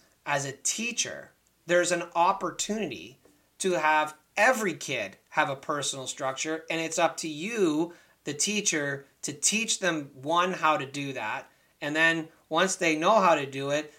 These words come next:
teach them how to start executing it and create reflection. And then once they have an understanding of how to do that, then you can create personal, uh, you can create first personal leadership where they know what they're doing, they go out and execute it.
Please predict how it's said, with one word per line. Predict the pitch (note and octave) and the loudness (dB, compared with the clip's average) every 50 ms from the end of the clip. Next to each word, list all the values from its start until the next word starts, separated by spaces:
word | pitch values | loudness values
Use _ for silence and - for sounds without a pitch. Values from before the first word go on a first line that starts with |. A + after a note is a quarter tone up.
| _ _ _ | _ _ _
teach | - - G#3 G3+ G3+ - - | -4 -2 -2 -2 -2 -2 0
them | F3 E3 D#3+ D#3 D#3 D3+ D3+ - _ _ _ _ | 2 2 2 0 0 -4 -8 -12 _ _ _ _
how | - - F3 F3 F3 F3 F3 | -2 4 6 8 8 8 6
to | E3+ - - D#3+ D3 | 4 0 -4 -4 -4
start | C#3+ - - E3+ D#3+ D#3 D3+ D3 - - | -4 -2 2 4 4 4 4 0 -2 0
executing | F#3+ G3+ G3+ - F#3 F3 - - E3 C#3+ C#3 C#3+ C#3+ C#3+ | 0 0 0 0 -6 -8 -8 -8 -6 -6 -6 -6 -6 -4
it | D3+ D#3 D#3 - | -6 -6 -6 -8
and | D3 C#3+ C#3 C#3 | -10 -10 -10 -10
create | - - D3+ D3+ D#3 E3+ F#3+ F#3+ E3 | -12 -10 -4 0 2 2 2 2 0
reflection. | D3+ C#3+ - - F#3+ G3 G3+ G3 G3 - - D3 C3+ C#3 D#3+ F#3 F#3+ - - - - - - - | -6 -8 -6 -2 0 2 2 2 2 -2 -4 -2 -2 -4 -4 -6 -10 -14 -20 -20 -20 -20 -12 -10
And | D3 C#3+ D#3+ | -6 0 2
then | F3+ F#3+ F#3+ F#3 | 4 4 4 4
once | E3+ E3+ F3 F3 - - | 2 2 2 2 2 2
they | E3+ D#3+ | 2 2
have | D#3 D#3+ D#3 D#3 D#3 | 2 2 2 4 4
an | D3+ D#3 | 2 2
understanding | D#3 D3+ D3+ D3+ - - D#3 D#3 D3+ D3+ D3+ | 0 -2 -4 -6 -6 -4 -2 -2 -2 -4 -6
of | D3 D3 | -4 -2
how | D#3 D3+ D3 | -2 0 0
to | C#3+ | -2
do | C#3 C#3+ C#3+ C#3+ | -4 -6 -8 -4
that, | D#3 F#3 G3+ F#3+ E3+ D#3+ D#3+ - - - - _ | 0 2 4 4 4 4 2 -2 -8 -20 -4 _
then | F3+ F#3 G#3 G#3+ G3+ | 2 4 4 4 2
you | F#3+ F#3 | 0 0
can | - F#3 F3 | 0 -4 -6
create | E3 - F3+ F3 E3+ E3 D#3+ - - _ _ _ _ - _ _ _ _ _ _ _ - | -6 -4 -2 0 2 2 0 -2 -8 _ _ _ _ -20 _ _ _ _ _ _ _ 4
personal, | G3+ F#3+ F3+ - F#3 F3+ E3+ D#3+ - D3+ | 4 4 4 4 2 0 0 0 0 0
uh, | C#3+ C#3 C3+ C#3 | 0 0 0 0
you | E3 D#3+ | -4 -6
can | D#3+ D3+ | -6 -8
create | - - E3 D3 B2+ - - _ | -6 -4 -4 -4 -4 -6 -6 _
first | G3 G3+ F#3+ F3+ - - | 0 2 2 2 -2 0
personal | - G#3 G#3 G3 - F3 D#3+ D3 C3+ | 0 2 2 2 0 -2 -4 -4 -4
leadership | C3 C3 C3 C3 C3 - - D#3+ F3 F3 - | -4 -6 -6 -6 -6 -4 -2 -2 -2 -4 -4
where | C#3+ C3+ | -8 -6
they | C3 C3+ C3+ | -6 -4 -4
know | C3+ C#3 C#3 | -4 -4 -4
what | C#3 C#3+ C#3 C#3 | -4 -4 -6 -6
they're | - C3 B2 | -8 -10 -8
doing, | B2+ C3+ C3+ C#3 C#3 C3+ | -8 -6 -6 -6 -6 -8
they | B2+ B2 | -10 -8
go | C3 C#3 C3+ C3+ | -6 -4 -2 -2
out | C3 | -2
and | B2+ C#3+ | 0 -2
execute | F3+ F#3 - - - - C#3 D3 | -2 -2 -2 -6 -8 -8 -8 -8
it. | D3+ D3+ | -8 -10